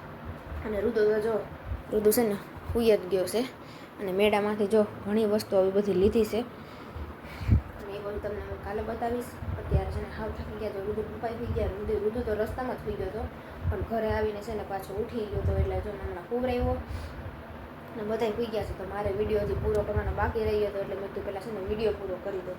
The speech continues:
એટલે છે ને થાકી બહુ ગયા છે કારણ કે છે ને હાલવું પડે અને પાછો રુદુ હોય એટલે રા-, રાતે રુદુ કોઈ પાસે ન રહે, મારે એને તેડવો પડે. એટલે વીડિયો બહુ કાંઈ જાજો લેવાનો નહોતો. એને તેડવો કે વીડિયો ઉતારવો કે,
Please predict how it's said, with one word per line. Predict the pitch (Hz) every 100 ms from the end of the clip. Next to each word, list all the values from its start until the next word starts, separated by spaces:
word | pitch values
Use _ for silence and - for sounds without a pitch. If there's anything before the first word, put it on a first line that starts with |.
| - - - - - - - - - - - - -
એટલે | 226 214
છે | 240
ને | 196 -
થાકી | 214 247 240
બહુ | 202 214 202
ગયા | 202 202
છે | -
કારણ | 214 220
કે | 214
છે | 240
ને | 214 190
હાલવું | 220 233 240 240
પડે | 247
અને | 254 - - - 196
પાછો | 190 202 196
રુદુ | 233 240
હોય | 240 233
એટલે | 214 196 190 185 185 - - - - 202
રા-, | 208 202 190
રાતે | 202 247 254
રુદુ | 247 247 240
કોઈ | 247 233
પાસે | 226 220
ન | 202 214
રહે, | 208
મારે | 202 220 226
એને | 214
તેડવો | 190 233 233 208
પડે. | 202 196
એટલે | 196
વીડિયો | 190 226 240 226
બહુ | 226
કાંઈ | 220 202
જાજો | 220 214 202
લેવાનો | 214 214 214 208
નહોતો. | 208 202 190 - - - -
એને | 214 190
તેડવો | 226 240 254 240
કે | 202
વીડિયો | 220 233 226
ઉતારવો | 226 226
કે, | 233